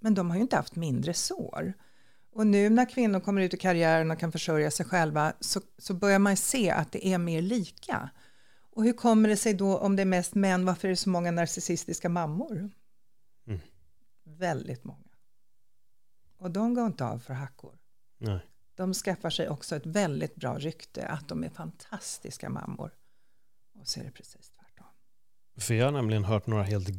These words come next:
Speaker 2: galna historier där
Speaker 1: Mm.
Speaker 2: direkt när historierna påbörjas har jag fattat att det är en narcissist. Fast det är en kvinna.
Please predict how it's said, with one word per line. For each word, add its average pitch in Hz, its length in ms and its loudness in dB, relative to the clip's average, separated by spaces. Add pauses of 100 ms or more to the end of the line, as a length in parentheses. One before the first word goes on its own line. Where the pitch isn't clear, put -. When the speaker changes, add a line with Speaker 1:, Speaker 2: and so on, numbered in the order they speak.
(120)
Speaker 2:
galna 107 400 4
historier 104 680 0
där 95 200 0
Speaker 1:
Mm. 87 260 -2 (160)
Speaker 2:
direkt 107 760 0
när 107 80 2
historierna 98 460 -2
påbörjas 107 480 0
har 98 60 -4
jag 90 60 -4
fattat - 180 -6
att 92 80 -8
det 107 80 -2
är 123 40 -2
en 127 100 -2
narcissist. 104 580 -4
Fast 127 180 4
det 143 60 6
är - 20 8
en 131 60 4
kvinna. 135 340 4